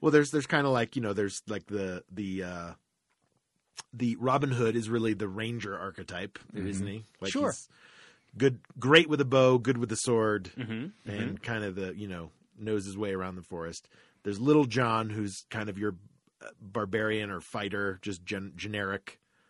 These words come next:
Speaker 1: bruiser tank kind of archetype.
Speaker 3: Friar
Speaker 1: Uh,
Speaker 3: Tuck.
Speaker 1: Will Scarlet, Friar Tuck, the, the, uh, you know, token priest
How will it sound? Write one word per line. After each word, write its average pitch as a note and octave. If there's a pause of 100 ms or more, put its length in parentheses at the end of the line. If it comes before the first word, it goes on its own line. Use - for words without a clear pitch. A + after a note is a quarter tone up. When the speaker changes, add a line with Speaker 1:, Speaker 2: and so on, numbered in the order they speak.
(140)
Speaker 1:
bruiser G#2
tank G2+
kind G2+
of G2 (320)
archetype. G2 (1000)
Speaker 3:
Friar F#2
Speaker 1:
Uh, G2+
Speaker 3:
Tuck. F#2+
Speaker 1:
Will B2
Scarlet, A2+ (180)
Friar B2+
Tuck, B2+
the, A2+
the, G#2
uh, G2
you A2
know, F2
token A2+
priest -